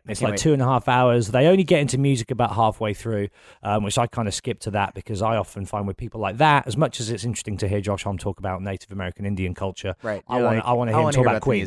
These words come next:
Speaker 1: music." Yeah.
Speaker 2: And he was saying, like, of course, when I started Queens, I wanted to write my favorite music. I wanted to create a band that didn't exist, that w-, wasn't catering to my tastes,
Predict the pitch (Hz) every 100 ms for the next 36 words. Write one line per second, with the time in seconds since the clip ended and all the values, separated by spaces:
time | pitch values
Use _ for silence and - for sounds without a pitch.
0 | 92 - - 104 101 127 156 214 139 -
1 | 175 151 110 104 110 - 120 - 185 214
2 | 165 123 110 101 - 123 101 - 160 156
3 | 98 98 110 117 120 113 - 110 101 101
4 | 98 _ _ _ _ 117 107 - 110 110
5 | 101 120 175 123 78 - - 127 131 123
6 | - - - 120 104 98 113 104 104 98
7 | 95 - - 139 139 160 123 101 110 -
8 | - 110 101 - 120 147 156 - _ _
9 | - _ - 139 - 127 117 117 113 107
10 | - 95 104 -